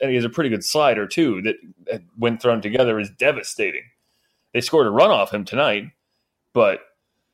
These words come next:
I mean, he, he, and he does have a three forty E R A, but again, he's only thrown forty-five innings, um, get forty-eight strikeouts. So he, he, he has the numbers of a great starting pitcher,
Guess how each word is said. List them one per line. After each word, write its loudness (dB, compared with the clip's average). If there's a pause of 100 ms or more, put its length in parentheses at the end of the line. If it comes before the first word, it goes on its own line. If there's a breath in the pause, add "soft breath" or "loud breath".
(260)
I -6
mean, -6
he, -2
he, -2
and -2
he 0
does 2
have 0
a -4
three -4
forty 0
E -2
R 4
A, 4
but 0
again, 0
he's -6
only 0
thrown -4
forty-five 0
innings, -2 (640)
um, -4 (800)
get -8
forty-eight -2
strikeouts. 0
So -4
he, -4
he, -14
he -4
has 2
the 0
numbers 2 (100)
of 4
a 0
great -2
starting 2
pitcher, 0